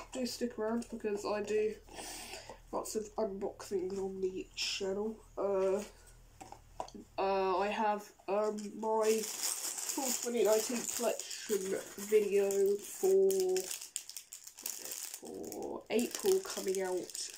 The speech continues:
um, in a couple of days, so stick around. Sorry, I haven't done many videos in a while. Um, hope you did enjoy that football video I uploaded though. I'll try and get back with the videos again. But yeah, hope you enjoyed. Catch you in the next one.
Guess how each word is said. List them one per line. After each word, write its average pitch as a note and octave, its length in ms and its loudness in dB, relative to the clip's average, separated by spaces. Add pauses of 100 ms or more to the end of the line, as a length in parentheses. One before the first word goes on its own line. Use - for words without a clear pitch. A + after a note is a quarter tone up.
um, F#3 400 0 (1000)
in F#3+ 80 -4
a F#3+ 60 -2
couple G3+ 320 -2
of E3+ 80 -2
days, F3+ 420 2
so F3+ 160 -4
stick - 300 -8
around. G3 140 -6
Sorry, A3 500 2 (500)
I G3 60 0
haven't F#3+ 180 0
done F#3 100 -4
many F#3 160 0
videos F#3 480 2
in F#3+ 80 -4
a F#3 160 -4
while. G3 280 0 (260)
Um, F3 260 0 (300)
hope G#3+ 140 0
you F#3 60 0
did F#3+ 160 2
enjoy G3 160 0
that F3+ 160 -2
football - 320 -6
video - 260 -6
I G#2+ 80 -6
uploaded - 580 -8
though. F#3 160 -10 (300)
I'll G3 200 0
try G3 180 -4
and F3+ 80 -2
get F3 180 -6
back - 240 -10
with - 160 -10
the - 80 0 (200)
videos F3 320 0
again. E3+ 280 -6 (800)
But D#4 100 2
yeah, D#4 140 8
hope G#3+ 120 6
you - 100 2
enjoyed. E4 320 2 (400)
Catch E4 220 2
you F4+ 60 2
in F4 60 2
the F4 60 0
next - 260 0
one. F3+ 160 -4